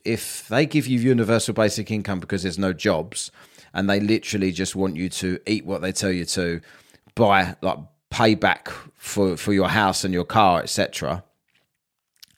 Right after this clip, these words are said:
and they're giving you the money to do it, not only can they stop you spending your money on whatever you want, they can also not even give it to you to begin with if you do things that they, they want you to do. This is the conspiracy theory. I'm not saying that any of this is gonna happen, right?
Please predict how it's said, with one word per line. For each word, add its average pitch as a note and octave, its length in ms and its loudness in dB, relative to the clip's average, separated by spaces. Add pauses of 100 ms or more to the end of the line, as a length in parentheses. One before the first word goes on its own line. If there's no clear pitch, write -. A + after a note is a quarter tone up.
(120)
and D3+ 320 6
they're G#2+ 220 4
giving G#2 320 2
you G2 80 4
the G2+ 100 2
money F#2+ 240 0
to F#2+ 140 -4
do G#2 160 4
it, G#1 280 -2 (600)
not D3+ 180 8
only D#3+ 220 6
can C3 140 6
they B2 100 6
stop - 420 6
you A#2+ 80 6
spending A2 500 4
your G#2+ 140 6
money G#2 300 6
on G2 140 6
whatever F#2 280 2
you F#2 140 2
want, F2+ 340 0
they G2 100 2
can A2 200 2
also A#2 360 2 (160)
not A#2+ 320 4
even G#2+ 300 2
give B2+ 300 8
it - 120 4
to F2 200 -2
you D#2 180 -2
to A2 140 0
begin G#2+ 400 4
with D2+ 340 -8 (380)
if - 200 0
you G#2+ 120 4
do G#2 320 4
things G2 420 0
that F#2 260 -4
they, F#2 480 4
they G2 100 4
want G2 200 2
you F2 60 -6
to G2 100 -6
do. G2 160 2 (460)
This G3+ 280 6
is F3+ 200 0
the - 80 0
conspiracy G#2+ 680 -2
theory. C2 260 -12
I'm B2+ 120 -4
not F3+ 100 -6
saying C#3 240 -2
that G#2+ 160 -6
any G#2 220 0
of F2+ 60 -2
this F2+ 180 -2
is E2+ 100 -8
gonna D2+ 240 -4
happen, - 300 0
right? - 180 -8